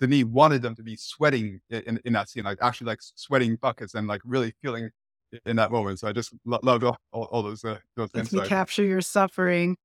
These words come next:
Speaker 2: I think Dave said that as well, that he was, at some point is hanging off something and, like, shooting a gun or,
Speaker 1: Mm-hmm.
Speaker 2: uh, and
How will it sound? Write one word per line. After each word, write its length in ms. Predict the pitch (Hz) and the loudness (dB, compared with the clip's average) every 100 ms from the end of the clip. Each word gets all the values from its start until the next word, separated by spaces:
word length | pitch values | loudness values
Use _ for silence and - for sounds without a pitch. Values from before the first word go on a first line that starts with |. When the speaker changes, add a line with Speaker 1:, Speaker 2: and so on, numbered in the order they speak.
| - | -4
Speaker 2:
I 60 | 269 | 2
think 220 | 403 - | 4 4
Dave 280 | 226 277 359 | 4 4 4
said 240 | - 214 | 0 2
that 160 | 196 180 | 4 2
as 160 | 175 - | 0 4
well, 320 | 214 233 196 | 8 8 8
that 200 | 175 165 | 4 0
he 160 | 202 185 | 0 0
was, 320 | 180 170 - | -2 -2 -2
at 240 | 180 180 | -2 -2
some 160 | - 208 | 0 2
point 180 | 202 185 | 2 0
is 100 | 165 | 0
hanging 400 | 190 185 185 175 | 0 2 2 2
off 320 | 175 180 - | 2 0 -2
something 800 | - 190 185 - 175 160 160 160 165 | -2 0 0 2 2 2 0 -2 -2
and, 160 | 160 | 0
like, 180 | 160 151 | 0 -2
shooting 340 | - 185 165 156 | -2 -2 -2 -2
a 60 | |
gun 480 | 151 160 160 160 156 | -2 0 2 2 0
or, 220 | 143 147 _ _ _ | 0 -4 _ _ _
Speaker 1:
Mm-hmm. 160 | 120 180 | -6 0
Speaker 2:
uh, 400 | 175 156 151 170 | 2 2 0 -2
and 240 | 170 170 | -2 -2